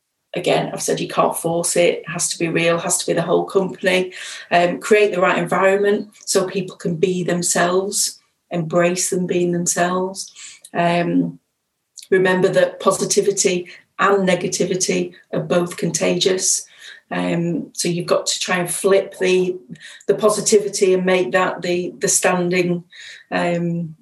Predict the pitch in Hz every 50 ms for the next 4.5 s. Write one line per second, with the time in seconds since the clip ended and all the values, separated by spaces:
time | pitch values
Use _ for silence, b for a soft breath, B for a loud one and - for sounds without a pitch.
0 | _ _ _ _ _ _ _ _ - - 185 175 175 139 - - 160 - - 175
1 | 175 175 165 175 170 170 175 175 175 175 170 - 170 180 185 175 180 180 - -
2 | - - 180 180 175 180 185 180 175 - - - - - B B B B B B
3 | B B B _ - 180 185 - - - 175 170 170 180 175 170 165 175 175 175
4 | - 180 180 175 175 - - - -